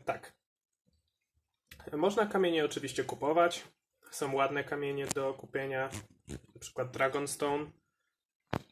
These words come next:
E, e, dobra.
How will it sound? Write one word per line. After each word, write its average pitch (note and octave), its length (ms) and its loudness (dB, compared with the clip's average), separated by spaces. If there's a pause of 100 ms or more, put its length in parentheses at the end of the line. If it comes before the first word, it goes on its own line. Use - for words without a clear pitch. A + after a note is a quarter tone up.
(100)
E, B2+ 760 0 (2000)
e, C3+ 600 -2
dobra. A2 280 -4